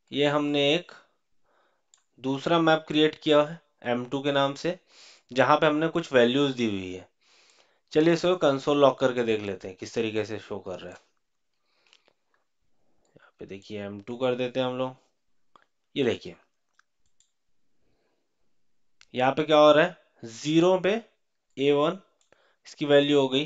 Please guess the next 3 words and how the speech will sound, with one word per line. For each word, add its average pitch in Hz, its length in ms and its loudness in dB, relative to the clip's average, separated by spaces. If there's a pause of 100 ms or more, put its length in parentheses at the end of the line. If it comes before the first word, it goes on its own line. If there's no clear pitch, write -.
(280)
वन, 135 340 0 (2250)
ए 131 140 2
टू 151 300 -6